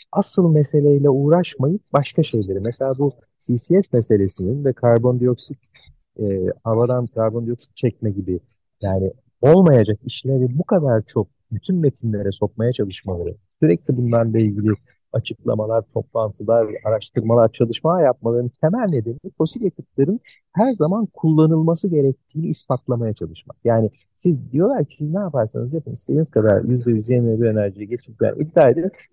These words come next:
Biz bu fosil yakıtları sürekli çıkaracağız ve size satacağız.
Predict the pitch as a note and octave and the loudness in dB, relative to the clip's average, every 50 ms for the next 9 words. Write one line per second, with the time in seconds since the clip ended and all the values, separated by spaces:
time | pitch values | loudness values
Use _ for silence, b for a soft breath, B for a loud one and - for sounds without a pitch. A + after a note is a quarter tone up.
0 | _ _ - - G3+ F#3 D#3 D#3+ D3+ - E3 D#3 - D#3+ C#3 B2+ B2 _ _ - | _ _ 2 4 4 4 4 2 2 2 0 0 2 2 2 2 2 _ _ -4
1 | - A#2 A#2 - - F#3+ E3+ D3 - _ - - - - G3 F3+ E3 D3+ E3+ F3+ | -2 -2 0 2 2 2 2 2 0 _ -14 -8 -2 0 0 2 2 2 2 2
2 | A3 - - _ _ _ _ _ _ _ _ _ _ _ - E3 - - F#3+ E3+ | 0 0 -8 _ _ _ _ _ _ _ _ _ _ _ -2 -2 0 0 0 2
3 | F#3+ F#3+ - G3+ F3+ - C#3 A2+ C3 C#3 G#3+ - - | 2 2 2 2 2 2 2 2 2 2 0 0 -6